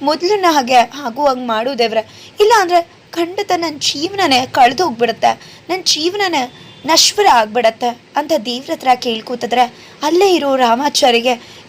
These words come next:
ಏನೋ ಒಂದ್ ರೀತಿ ಸೆಳೆತ, ಈ ಕಡೆ ಚಾರುಗೂ ಏನೋ ಒಂದ್ ರೀತಿ ಸೆಳೆತ. ಎದ್ರು ಬದ್ರನೇ ಇದ್ದಾರೆ,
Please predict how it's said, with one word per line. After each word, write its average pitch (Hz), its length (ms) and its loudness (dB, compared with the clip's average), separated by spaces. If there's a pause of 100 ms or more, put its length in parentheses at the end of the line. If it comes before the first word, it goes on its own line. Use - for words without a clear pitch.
ಏನೋ 440 360 4
ಒಂದ್ 349 160 2
ರೀತಿ 294 280 -6
ಸೆಳೆತ, 247 420 -4 (800)
ಈ 269 60 2
ಕಡೆ 247 280 2
ಚಾರುಗೂ 240 720 2 (240)
ಏನೋ 359 240 0
ಒಂದ್ 247 200 -2
ರೀತಿ 240 260 2
ಸೆಳೆತ. 226 380 -4 (680)
ಎದ್ರು 415 320 6
ಬದ್ರನೇ 349 460 2
ಇದ್ದಾರೆ, 262 320 4